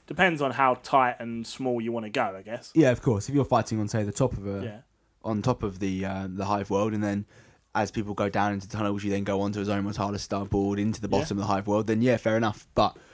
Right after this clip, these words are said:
Speaker 2: in terms of you on the ground floor, you wouldn't be able to get a Rhino down there or a
Speaker 1: No,
Speaker 2: Vindicator.
Speaker 1: no, not at all. I mean, um, something that I came up with that Sam mentioned, um, a quite specific mission, I guess,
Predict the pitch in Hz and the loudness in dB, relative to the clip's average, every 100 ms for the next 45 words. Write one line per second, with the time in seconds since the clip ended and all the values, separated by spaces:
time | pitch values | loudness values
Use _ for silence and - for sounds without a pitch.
0 | - - 113 120 123 107 101 123 110 104 | -20 -10 -2 0 2 0 0 2 2 0
1 | 98 107 104 - 123 107 104 107 87 107 | 2 2 2 2 4 4 4 0 2 2
2 | 101 113 90 98 113 107 95 95 101 101 | 2 -2 -2 2 2 2 0 -4 -4 -4
3 | 107 101 95 98 98 104 143 131 98 104 | -2 -2 -2 -2 0 0 4 4 2 -4
4 | 113 127 104 104 95 127 110 _ _ _ | -6 -8 -8 -12 -10 -8 -8 _ _ _
5 | _ _ 127 135 135 143 135 135 131 180 | _ _ -8 -8 -6 -4 -2 -4 -4 -2
6 | 180 123 120 135 - 113 110 113 104 117 | -2 -2 0 0 0 -6 -8 -8 -12 -14
7 | 110 120 113 107 110 - 101 98 101 101 | -12 -10 -8 -8 -10 -10 -16 -16 -16 -16
8 | 101 117 - 120 - 123 104 - - - | -18 -20 -20 -16 -4 -4 -4 -12 -14 -8
9 | 131 120 - 120 - 104 95 92 98 - | -8 -10 -10 -10 -8 -10 -14 -16 -18 -18